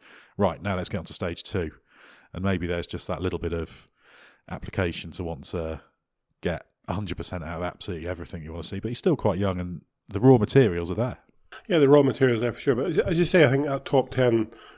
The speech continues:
Speaker 2: result from, from fourth backwards, well, I don't know, but Vettel and, and Hamilton, I suppose, they were there because of various incidents. But the, the, the guys that were there, you know,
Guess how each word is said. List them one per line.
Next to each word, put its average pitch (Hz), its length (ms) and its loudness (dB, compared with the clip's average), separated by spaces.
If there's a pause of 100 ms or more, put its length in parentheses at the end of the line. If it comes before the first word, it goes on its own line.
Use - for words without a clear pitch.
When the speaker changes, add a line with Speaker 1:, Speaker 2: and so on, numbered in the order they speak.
Speaker 2:
result 113 440 2
from, 104 420 -4 (500)
from 113 160 -4
fourth 117 320 -2
backwards, 117 640 -4 (640)
well, 85 260 -10 (320)
I 107 100 -12
don't 98 120 -10
know, 101 100 -10
but - 180 -10 (380)
Vettel 104 400 -6
and, 107 180 -8
and 107 180 -10
Hamilton, 110 400 -4
I 107 60 -6
suppose, 113 340 -6
they 117 100 -4
were 104 300 -6 (360)
there 107 240 -2
because 98 320 -6
of 101 240 -6 (260)
various 107 440 -6
incidents. 117 600 -8 (600)
But 175 140 -2
the, 170 100 -4
the, 151 180 -4
the 143 180 0
guys 147 340 6
that 135 60 4
were 131 120 2
there, 120 480 6 (240)
you 143 140 -2
know, 110 320 -8